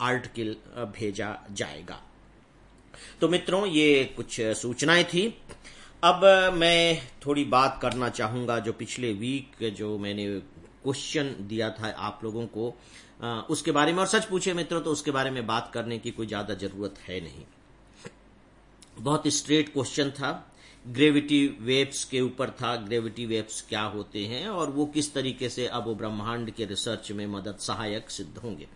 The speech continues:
अ, एक स्टूडेंट का मेल भी आया था जो उन्होंने बिल्कुल सही कहा था और मैंने जानबूझ करके ये प्रश्न दिया था, इस उद्देश्य से दिया था मित्रों कि क्योंकि साइंस के क्वेश्चंस होते हैं। आपने देखा है कि थर्ड पेपर में कुछ साइंस के क्वेश्चंस होते हैं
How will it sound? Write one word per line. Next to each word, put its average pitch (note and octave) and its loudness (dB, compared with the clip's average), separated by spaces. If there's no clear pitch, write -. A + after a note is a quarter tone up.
अ, D3+ 8
एक F#3+ 6
स्टूडेंट F3 2
का E3 4
मेल D3+ 6
भी C#3+ 4
आया B2+ 6
था C#3 -2
जो D3+ 0
उन्होंने C3+ -2
बिल्कुल B2+ -4
सही D3 2
कहा D#3 2
था E3+ -4
और F#3 0
मैंने E3 0
जानबूझ D3+ 4
करके F3 -2
ये B2+ 0
प्रश्न A#2 -6
दिया E2+ -8
था, - -18
इस G3 4
उद्देश्य E3 2
से D#3 0
दिया B2+ 0
था B2 -4
मित्रों D3 -4
कि C#3+ -8
क्योंकि C3 -6
साइंस D3+ 0
के C3+ -8
क्वेश्चंस A2+ -8
होते G#2 -8
हैं। G2 -8
आपने G#2+ -6
देखा D3 -6
है C3 -6
कि G#2+ -10
थर्ड A2 -8
पेपर - -10
में C4+ -14
कुछ - -12
साइंस C#3+ -4
के A#2+ -10
क्वेश्चंस A2+ -10
होते G2+ -12
हैं G#2+ -12